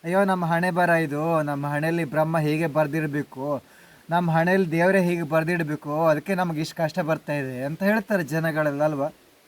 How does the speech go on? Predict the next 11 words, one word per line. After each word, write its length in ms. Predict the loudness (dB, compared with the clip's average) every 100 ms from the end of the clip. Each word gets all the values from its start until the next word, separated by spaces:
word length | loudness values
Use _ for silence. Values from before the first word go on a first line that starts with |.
| _ _ _ _ _ _ _ _ _ _ _ 2
"ಏ 180 | 4
ನೀನು 220 | 4 2 2
ಗಲೀಜು 320 | 2 2 0
ತಿನ್ಬೇಡ, 380 | -2 2 4 4 2 -2 _ _ _ _ _ _ _ -8
ಏ 340 | 0 2 2 2
ನೀ 120 | 0
ಶುದ್ಧವಾದ 460 | -2 0 2 4 2
ನೀರು 280 | 0 0 0
ಕುಡಿ, 360 | 0 0 -2 -10 _ _ _ _ _ -6
ಏ 340 | 0 2 4 2
ನೀನು, 240 | 2